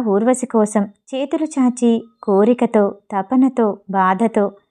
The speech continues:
నిరీక్షణాభావంతో నివసిస్తున్న పురూరవుడు. ఇరవై ఐదేళ్ల జీవితంలో స్త్రీ కోసం నిరీక్షణ కొత్త నాకు.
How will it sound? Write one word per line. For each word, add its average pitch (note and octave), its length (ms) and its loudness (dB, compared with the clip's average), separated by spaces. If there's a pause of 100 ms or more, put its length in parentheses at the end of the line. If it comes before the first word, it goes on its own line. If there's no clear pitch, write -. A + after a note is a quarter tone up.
(260)
నిరీక్షణాభావంతో B3 1200 0 (280)
నివసిస్తున్న A3 680 2
పురూరవుడు. G3+ 680 4 (1040)
ఇరవై A3 340 -4 (120)
ఐదేళ్ల G3+ 400 2
జీవితంలో B3 680 4
స్త్రీ A#3+ 360 2
కోసం D#4+ 440 2
నిరీక్షణ A#3 500 4 (280)
కొత్త F#3 340 2
నాకు. G#3 360 4